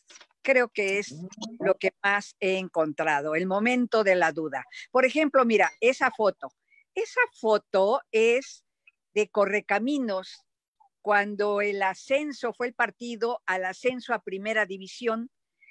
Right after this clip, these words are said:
Speaker 1: El otro equipo traía un buen equipo de cinco psicólogos y el
Speaker 2: Guau.
Speaker 1: Correcaminos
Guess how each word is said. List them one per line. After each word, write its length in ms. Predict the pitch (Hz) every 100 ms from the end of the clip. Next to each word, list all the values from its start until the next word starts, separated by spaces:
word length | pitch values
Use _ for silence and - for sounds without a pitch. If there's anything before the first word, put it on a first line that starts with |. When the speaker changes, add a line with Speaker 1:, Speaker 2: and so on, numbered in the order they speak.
| - _ -
Speaker 1:
El 220 | 208 226
otro 240 | 330 - 466
equipo 420 | - 254 233 262
traía 600 | 240 196 196 233 226 233 -
un 300 | 233 254 247
buen 260 | 226 233 220
equipo 460 | 190 226 214 214 185
de 120 | 175
cinco 500 | - 233 226 - 170
psicólogos 920 | - 151 - 160 156 135 113 - - _ _ - -
y 120 | 269
el 120 | 269
Speaker 2:
Guau. 200 | 226 233
Speaker 1:
Correcaminos 380 | 226 220 220 226